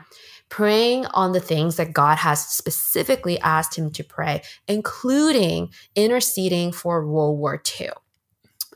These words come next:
which greatly changed some of the large events that had happened, um, during World War Two. And it's a wonderful book. We could, you know, put a link in our podcast description if you guys are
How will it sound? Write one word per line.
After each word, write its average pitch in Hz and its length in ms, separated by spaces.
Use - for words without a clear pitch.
which 175 500
greatly 202 380
changed 175 760
some 165 300
of 160 260
the 156 200
large 156 460
events 160 420
that 156 140
had 151 180
happened, - 760
um, 143 480
during 156 380
World 147 240
War 143 160
Two. 151 240
And 147 160
it's 147 100
a 170 60
wonderful 180 400
book. 147 380
We 147 180
could, 147 320
you 165 100
know, 147 120
put 165 200
a 165 60
link 156 360
in 151 260
our 143 220
podcast 151 440
description - 480
if 151 80
you 151 80
guys 147 200
are - 80